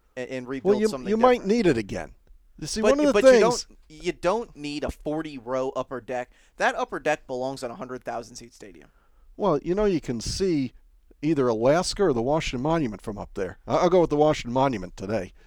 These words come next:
Speaker 2: from the top of that.
Speaker 1: Yeah, but w-, whatever, you can see it or not. You can't see the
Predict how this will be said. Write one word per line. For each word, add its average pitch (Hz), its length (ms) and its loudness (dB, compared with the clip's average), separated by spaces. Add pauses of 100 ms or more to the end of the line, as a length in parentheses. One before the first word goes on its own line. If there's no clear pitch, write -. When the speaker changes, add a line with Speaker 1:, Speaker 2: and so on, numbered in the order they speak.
(360)
Speaker 2:
from 131 200 -2
the 127 80 0
top 127 320 -2
of 123 100 2
that. 117 180 0
Speaker 1:
Yeah, 127 220 0 (180)
but 131 180 -2 (120)
w-, 131 220 -18
whatever, 208 360 -2
you 156 120 -12
can 165 160 -6
see - 280 -4
it 190 80 2
or 143 100 0
not. 139 240 2
You 123 80 -16
can't 180 220 -6
see 170 100 -8
the 131 180 -6